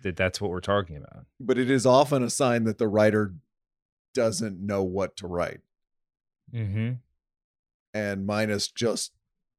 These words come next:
Speaker 2: flashes of crazy literary inspiration, that's probably a warning sign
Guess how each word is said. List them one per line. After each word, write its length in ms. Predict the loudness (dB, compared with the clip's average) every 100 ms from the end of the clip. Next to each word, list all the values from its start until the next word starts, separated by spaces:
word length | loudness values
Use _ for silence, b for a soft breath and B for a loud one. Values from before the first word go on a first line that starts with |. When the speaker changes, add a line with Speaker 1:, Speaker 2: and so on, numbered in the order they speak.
| _ _ _ _ -20
Speaker 2:
flashes 720 | -20 -8 0 2 2 -2 -6
of 140 | -10 -14
crazy 560 | -10 -4 -2 -2 -2 -4
literary 720 | -4 -2 2 4 4 4 2
inspiration, 720 | 0 -2 -2 -2 0 0 0
that's 200 | 0 -2 -6
probably 640 | -10 -4 -2 -2 -2 -4
a 60 | -6
warning 400 | -12 -16 -16 -16
sign 340 | -16 -18 -20